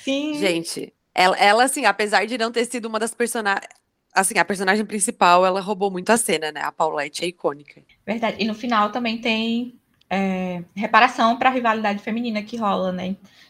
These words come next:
Speaker 1: Que, porque
Speaker 2: <gasps>
Speaker 1: ela termina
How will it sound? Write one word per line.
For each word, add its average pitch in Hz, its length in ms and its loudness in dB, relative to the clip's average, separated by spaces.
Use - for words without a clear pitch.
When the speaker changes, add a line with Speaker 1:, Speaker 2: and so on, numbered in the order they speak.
Speaker 1:
Que, - 100 -20
porque 190 680 0
Speaker 2:
<gasps> - 140 -16
Speaker 1:
ela 190 360 2
termina 214 880 -2